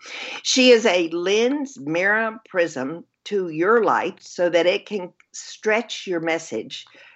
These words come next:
to thousands more. April has a passion for author stories, and we all have a story, and how we connect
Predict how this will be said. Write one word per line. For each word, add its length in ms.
to 100
thousands 720
more. 460
April 340
has 220
a 160
passion 500
for 320
author 380
stories, 920
and 220
we 220
all 380
have 200
a 80
story, 720
and 180
how 300
we 140
connect 680